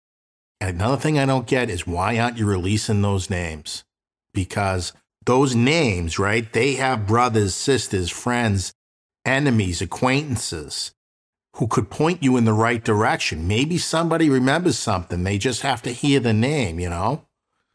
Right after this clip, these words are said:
So I see various reports on this where nobody would really talk about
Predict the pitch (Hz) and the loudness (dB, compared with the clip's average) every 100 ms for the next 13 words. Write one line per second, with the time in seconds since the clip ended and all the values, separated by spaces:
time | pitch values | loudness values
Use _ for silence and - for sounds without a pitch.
0 | _ - - 123 120 117 120 110 - - | _ -10 -4 0 0 0 -4 -4 -6 0
1 | 180 202 180 - _ _ - 107 131 143 | 2 2 -2 -6 _ _ -4 0 2 4
2 | 135 117 113 107 113 110 107 - 85 82 | 2 2 -2 -2 0 0 0 -4 -6 -6
3 | 82 82 - 104 95 90 104 123 120 117 | -8 -8 -6 -4 -2 0 0 2 2 2
4 | 101 98 98 104 104 - 95 101 - 87 | 2 0 2 2 0 -2 -2 -2 -2 -4
5 | 90 87 | -2 -2